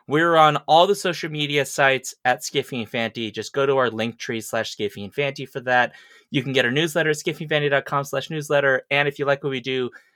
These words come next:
there's patreon dot com slash Skiffy and Fanty, and give us reviews on the i-, iTunes and, like, wherever you go to give reviews,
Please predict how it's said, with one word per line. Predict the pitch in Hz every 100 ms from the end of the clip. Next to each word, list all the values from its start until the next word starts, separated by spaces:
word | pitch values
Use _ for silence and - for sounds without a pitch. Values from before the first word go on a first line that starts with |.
| _
there's | 123 -
patreon | 175 180 175
dot | 160
com | 156 160
slash | 151 156
Skiffy | - 151 151
and | 143
Fanty, | 143 135 135 131 131 -
and | 127
give | 120 127
us | - _ 156
reviews | 127 113 110 98
on | 107
the | 104
i-, | 92 95 -
iTunes | 107 98 104 92 92
and, | 87
like, | 87 104
wherever | 101 101
you | 95 92
go | 95
to | 92
give | 92 92
reviews, | 87 90 90 -